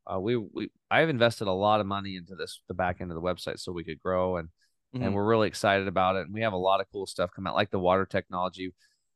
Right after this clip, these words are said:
Speaker 1: is literally gonna, we, it's gonna save the planet. Like, and this is just
Speaker 2: Mm-hmm.
Speaker 1: one technology. We literally have a guy that's like Nikolai Tesla on our team now, and I cannot wait to launch his inventions to the world.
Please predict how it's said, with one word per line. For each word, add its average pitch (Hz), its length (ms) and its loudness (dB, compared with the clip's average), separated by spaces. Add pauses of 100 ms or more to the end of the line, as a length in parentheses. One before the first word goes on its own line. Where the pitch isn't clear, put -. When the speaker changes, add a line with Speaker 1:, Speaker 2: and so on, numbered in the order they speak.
Speaker 1:
is 107 160 -2
literally 110 260 6
gonna, 98 300 2
we, 113 240 0
it's 117 140 -4
gonna 160 140 2
save 110 240 2
the 87 80 -10
planet. 107 440 -2 (120)
Like, 95 200 -2
and 110 120 -2
this 131 160 -2
is 117 120 -6
just 117 140 0
Speaker 2:
Mm-hmm. 107 80 -6
Speaker 1:
one 110 120 0
technology. 104 540 0
We 117 140 -2
literally 135 260 4
have 117 120 4
a 104 60 -4
guy 104 240 4
that's 98 180 -4
like 90 160 -2
Nikolai 95 380 -2
Tesla 95 480 -2
on 92 180 0
our 87 160 -6
team 98 240 -8
now, 90 340 -2 (520)
and 98 480 2
I 104 160 2
cannot 101 560 -2
wait 98 220 0
to - 80 -10
launch 85 380 -4
his 95 340 -2
inventions 90 600 -4
to 90 120 -4
the 76 80 -2
world. 78 400 -2